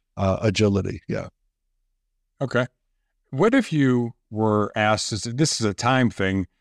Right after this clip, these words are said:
Speaker 2: what if you were told to do it for ten thousand hours? Uh, would you be able to do that? Now, ten thousand hours equals about four hundred and fifteen to four hundred twenty days. I'm not sure exactly how many days, but it's somewhere in there.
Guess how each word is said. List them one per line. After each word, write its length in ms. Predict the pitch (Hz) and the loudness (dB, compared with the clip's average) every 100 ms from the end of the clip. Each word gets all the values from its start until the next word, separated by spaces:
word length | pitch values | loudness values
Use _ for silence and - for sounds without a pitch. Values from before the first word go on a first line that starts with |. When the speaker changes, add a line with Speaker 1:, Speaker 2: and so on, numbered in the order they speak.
| _ _ | _ _
Speaker 2:
what 120 | 135 | 0
if 140 | 139 143 | 2 2
you 80 | |
were 120 | 131 117 | 2 2
told 300 | 135 135 120 | 2 2 0
to 60 | |
do 180 | 107 127 | 0 0
it 80 | 123 | 0
for 140 | - | -4
ten 300 | 101 - 131 | -8 -2 -2
thousand 420 | 120 120 123 110 95 | 0 0 0 0 -2
hours? 760 | 92 92 82 76 73 - - - _ _ _ _ _ _ - | 0 0 -2 -6 -8 -8 -10 -16 _ _ _ _ _ _ -8
Uh, 140 | 85 | -4
would 180 | 92 95 | -4 0
you 100 | 104 | 2
be 120 | 113 | 4
able 180 | 113 107 | 4 2
to 100 | 95 | 0
do 300 | 92 98 92 | 2 2 2
that? 300 | 85 80 - _ _ _ _ | 0 -4 -6 _ _ _ _
Now, 80 | 98 | -10
ten 180 | - 175 | -2 0
thousand 380 | 170 135 117 104 | 2 2 2 2
hours 440 | 110 135 104 95 | 2 2 2 -2
equals 400 | 98 - 92 90 | -6 -6 -8 -6
about 460 | 95 87 92 90 90 _ _ _ _ | -6 -2 0 0 -2 _ _ _ _
four 300 | - - 120 | -18 -2 0
hundred 300 | 110 123 110 | 2 2 2
and 180 | 95 85 | 0 -4
fifteen 640 | - 113 - - 117 120 98 | -2 -4 -2 0 4 4 2
to 80 | |
four 220 | - 113 104 | -2 -2 0
hundred 260 | 110 92 | 0 -2
twenty 320 | - 110 107 95 | -6 -2 0 2
days. 380 | 98 107 107 | 2 2 2
I'm 80 | 95 | 0
not 180 | 95 92 | -2 -2
sure 220 | - 98 | -2 -2
exactly 400 | 92 92 92 90 | 0 -2 -2 -2
how 140 | 87 90 | -2 -2
many 160 | 85 | -2
days, 260 | 82 90 85 | -2 -2 -2
but 140 | 87 | -6
it's 100 | 87 | -4
somewhere 400 | - 95 92 90 | -2 0 0 -2
in 120 | 87 | -2
there. 260 | 87 90 | 0 0